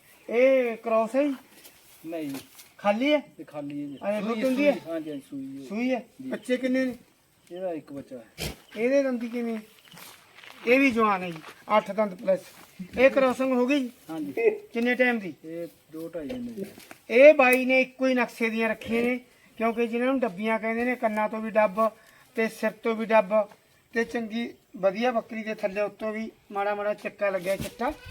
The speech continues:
Speaker 1: ਨੱਕ ਨਕੌੜੇ ਤੇ ਵੀ, ਕੰਨ ਤੇ ਵੀ ਇਹਦੇ ਫੂਲ ਹੈ, ਬੱਖੀ ਤੇ ਵੀ ਥੋੜ੍ਹਾ ਜਿਹਾ ਫੂਲ ਹੈ। ਤੇ ਇਹ ਵੀ ਤੁਸੀਂ ਇੱਧਰੋਂ ਪੰਜਾਬ ਚੋਂ ਲਿਆਂਦੀਆਂ?
Speaker 2: ਹਾਂਜੀ, ਹਾਂਜੀ।
Speaker 1: ਅੱਛਾ ਜੀ, ਤੇ ਇਹ ਤਾਂ ਮਹਿੰਗੀਆਂ ਆਈਆਂ ਹੋਣੀਆਂ?
Speaker 2: ਜੀ।
Speaker 1: ਕੀ ਭਾਅ ਦੀਆਂ?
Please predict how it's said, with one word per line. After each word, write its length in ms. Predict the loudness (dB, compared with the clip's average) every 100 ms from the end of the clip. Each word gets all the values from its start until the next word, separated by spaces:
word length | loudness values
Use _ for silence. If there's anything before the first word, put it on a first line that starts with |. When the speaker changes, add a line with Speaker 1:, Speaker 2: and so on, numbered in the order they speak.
| -14 -12 -12 -12 -2
Speaker 1:
ਨੱਕ 240 | 0 0
ਨਕੌੜੇ 460 | -4 -2 -2 -2 -4
ਤੇ 120 | -4
ਵੀ, 180 | -6 -8
ਕੰਨ 300 | -2 0 0
ਤੇ 180 | -6 -8
ਵੀ 100 | -4
ਇਹਦੇ 140 | -4
ਫੂਲ 320 | -6 -10 -6 -4
ਹੈ, 120 | -4 -10 _ -20 -20 2
ਬੱਖੀ 360 | 2 2 -4
ਤੇ 140 | 0 0
ਵੀ 80 | -2
ਥੋੜ੍ਹਾ 240 | -2 0
ਜਿਹਾ 120 | 0
ਫੂਲ 320 | -2 -8 0
ਹੈ। 180 | 0 0 -8 -20 _ _ _ _ _ _
ਤੇ 380 | 4 4 4 0 -8 -14 -14 -14 -8 2
ਇਹ 120 | 4
ਵੀ 100 | 4
ਤੁਸੀਂ 280 | 0 2 2
ਇੱਧਰੋਂ 200 | 4 2
ਪੰਜਾਬ 280 | 4 2
ਚੋਂ 140 | 0 -4
ਲਿਆਂਦੀਆਂ? 240 | -4 -4
Speaker 2:
ਹਾਂਜੀ, 200 | -6 -6
ਹਾਂਜੀ। 280 | -10 -10 -12 -16 -20 -20 -8 -6
Speaker 1:
ਅੱਛਾ 280 | -4 0 0
ਜੀ, 160 | 0 -14 _ _ _ _ -20 -20 _ -10
ਤੇ 80 | -6
ਇਹ 140 | -2
ਤਾਂ 140 | 0
ਮਹਿੰਗੀਆਂ 360 | 2 2 2 2
ਆਈਆਂ 220 | 2 2
ਹੋਣੀਆਂ? 240 | 0 -2 -6 -12 -12
Speaker 2:
ਜੀ। 240 | -8 -8 -10 _ _ _ _ _ _
Speaker 1:
ਕੀ 140 | -6
ਭਾਅ 240 | 4 6 6
ਦੀਆਂ? 220 | 2 -10